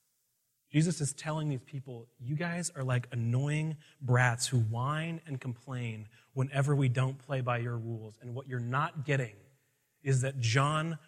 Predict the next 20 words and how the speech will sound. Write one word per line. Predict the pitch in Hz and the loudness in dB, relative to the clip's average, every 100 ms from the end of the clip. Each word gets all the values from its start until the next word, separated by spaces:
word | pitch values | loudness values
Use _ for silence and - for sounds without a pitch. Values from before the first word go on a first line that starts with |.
| - | 0
was | 143 120 - | 4 4 2
on | 135 127 120 | 0 2 4
mission | 139 131 147 143 143 - _ | 4 4 2 0 -2 -8 _
for | - 135 | -4 0
God. | 117 120 113 104 95 - _ _ _ _ _ _ _ | 2 4 2 -2 -8 -18 _ _ _ _ _ _ _
And | 123 | -2
he | 131 | 4
really | 131 160 196 | 6 8 8
didn't | 185 165 | 6 4
care | - - 175 143 120 117 - - | 0 0 4 4 4 -2 -8 -6
what | 160 | 2
you | 143 | 4
think | 127 175 156 | 4 2 2
about | 127 123 117 | 2 0 -2
him | 123 113 - _ | -8 -12 -16 _
because | 147 143 - | 0 0 2
he | 180 | 2
had | 175 | 4
been | 143 135 | 4 4
given | 123 160 151 | 4 4 2